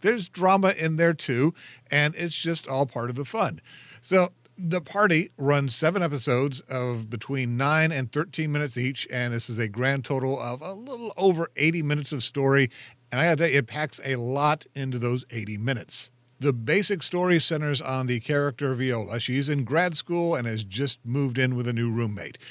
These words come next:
And right away, we see how experienced the producers are with gaming. The opening shot is Viola pacing around her room, rehearsing some kind of speech, and in the background, downstairs,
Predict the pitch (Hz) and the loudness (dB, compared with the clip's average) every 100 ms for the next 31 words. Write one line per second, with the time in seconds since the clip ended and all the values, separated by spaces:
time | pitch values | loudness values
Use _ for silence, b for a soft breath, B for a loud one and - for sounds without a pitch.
0 | B 113 104 104 127 226 208 180 131 123 | B -10 -8 -2 0 4 4 6 4 2
1 | B B 160 123 143 151 - 160 147 139 | B B -10 0 0 0 0 2 4 4
2 | 139 127 - 151 151 143 - 139 120 127 | 2 0 -2 0 2 0 -4 -4 -2 -4
3 | 123 127 113 120 120 117 110 117 110 101 | -4 -4 -6 -2 0 0 0 -4 -4 -2
4 | 127 127 98 76 B - 117 - 214 214 | 2 2 -2 -10 B -12 -8 0 0 0
5 | 196 160 - 160 123 - 123 110 101 120 | -4 -4 0 2 2 0 -6 -6 -4 -2
6 | 139 131 - 147 147 151 139 131 127 127 | 0 -2 -6 -6 -4 -4 -2 0 2 2
7 | 131 117 120 120 120 107 131 - 123 120 | 0 0 0 0 -2 -2 -2 -2 -2 -4
8 | 117 117 98 - - 156 143 - - 117 | -4 -4 -4 -8 0 0 0 -4 -8 -6
9 | 117 104 180 190 - 147 120 123 110 120 | -6 -8 -4 -4 -4 -4 -2 -2 -4 -4
10 | 156 - 143 117 | -4 -2 0 0